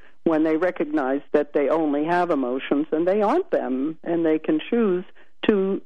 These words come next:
be some, uh, qualities that they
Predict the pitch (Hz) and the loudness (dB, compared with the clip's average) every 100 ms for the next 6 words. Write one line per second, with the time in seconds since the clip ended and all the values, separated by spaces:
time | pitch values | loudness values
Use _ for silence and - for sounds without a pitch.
0 | - 180 220 214 220 160 151 156 - - | -4 0 2 2 2 4 4 0 -4 -18
1 | - - - 156 190 170 175 170 160 147 | -18 -6 -2 0 2 4 4 2 2 0
2 | 151 151 - - 160 156 - 151 151 | 0 -4 -14 -2 0 2 2 2 2